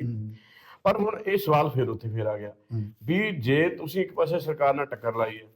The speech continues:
Speaker 1: ਹਾਂ।
Speaker 2: ਦੂਜੇ ਪਾਸੇ ਸਿਮਰਜੀਤ ਮਾਨ ਵਾਲੀ ਗੱਡੀ ਤੁਹਾਡੇ ਕੋਲ ਕਿੱਦਾਂ ਆ ਗਈ?
Speaker 1: ਠੀਕ ਹੈ।
Speaker 2: ਉਹ ਗਨਮੈਨ ਕਿੱਦਾਂ ਆ ਗਏ? ਉਹ
Speaker 1: ਹਾਂ।
Speaker 2: ਸਿਕਿਉਰਿਟੀ ਕਿੱਦਾਂ ਆ ਗਈ?
Speaker 1: ਹੂੰ।
Speaker 2: ਸਵਾਲ ਤਾਂ ਇਹ ਉੱਠਦੇ ਆ ਨਾ।
Speaker 1: ਬਿਲਕੁਲ, ਬਿਲਕੁਲ।
Speaker 2: ਹੁਣ ਮੈਨੂੰ ਜਦੋਂ ਸਵਾਲ ਹੁੰਦਾ ਕਿ ਨਹੀਂ ਤੁਸੀਂ ਸਿਕਿਉਰਿਟੀ ਲਈ ਫਿਰਦੇ ਹੋ,
Speaker 1: ਹੂੰ।
Speaker 2: ਮੈਂ ਕਿਹਾ, "ਸਿਕਿਉਰਿਟੀ ਅਸੀਂ ਚੌਲਾਂ ਲਈ ਫਿਰਦੇ ਹਾਂ।
Speaker 1: ਹਾਂ।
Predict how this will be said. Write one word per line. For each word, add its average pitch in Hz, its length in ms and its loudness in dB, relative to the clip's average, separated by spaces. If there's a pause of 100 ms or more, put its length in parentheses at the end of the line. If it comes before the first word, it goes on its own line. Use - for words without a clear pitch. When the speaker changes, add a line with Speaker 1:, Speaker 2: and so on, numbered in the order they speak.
(140)
Speaker 1:
ਹਾਂ। 110 240 -2 (220)
Speaker 2:
ਦੂਜੇ 151 240 2
ਪਾਸੇ 180 320 4
ਸਿਮਰਜੀਤ 165 320 0
ਮਾਨ 143 240 0
ਵਾਲੀ 143 180 -2
ਗੱਡੀ 117 280 -4
ਤੁਹਾਡੇ 110 200 0
ਕੋਲ 113 160 -6
ਕਿੱਦਾਂ 113 220 -4
ਆ 110 120 0
ਗਈ? 107 140 -12
Speaker 1:
ਠੀਕ 113 360 -10
ਹੈ। 110 80 -8
Speaker 2:
ਉਹ 190 160 2
ਗਨਮੈਨ 123 400 2
ਕਿੱਦਾਂ 113 280 0
ਆ 113 100 2
ਗਏ? 110 140 -8
ਉਹ 117 160 -8
Speaker 1:
ਹਾਂ। 120 80 0
Speaker 2:
ਸਿਕਿਉਰਿਟੀ 170 380 -4
ਕਿੱਦਾਂ 135 280 -6
ਆ 127 120 -8
ਗਈ? 123 100 -14
Speaker 1:
ਹੂੰ। 117 320 -8
Speaker 2:
ਸਵਾਲ 135 300 2
ਤਾਂ 160 100 4
ਇਹ 180 60 6
ਉੱਠਦੇ 156 220 2
ਆ 135 60 -2
ਨਾ। - 160 -4
Speaker 1:
ਬਿਲਕੁਲ, 127 300 -12
ਬਿਲਕੁਲ। 113 240 0
Speaker 2:
ਹੁਣ 143 80 4
ਮੈਨੂੰ 139 200 4
ਜਦੋਂ 160 160 2
ਸਵਾਲ 151 260 4
ਹੁੰਦਾ 151 180 0
ਕਿ 143 120 -6
ਨਹੀਂ 175 100 -8
ਤੁਸੀਂ 165 200 -8
ਸਿਕਿਉਰਿਟੀ 156 360 -8
ਲਈ 156 80 -6
ਫਿਰਦੇ 135 260 -4
ਹੋ, 131 140 -10
Speaker 1:
ਹੂੰ। 113 80 -12
Speaker 2:
ਮੈਂ 113 140 -18
ਕਿਹਾ, 127 140 -6
"ਸਿਕਿਉਰਿਟੀ 135 340 -10
ਅਸੀਂ 143 80 -6
ਚੌਲਾਂ 143 340 -4
ਲਈ 165 100 -10
ਫਿਰਦੇ 151 280 -12
ਹਾਂ। 120 160 -4
Speaker 1:
ਹਾਂ। 110 180 -6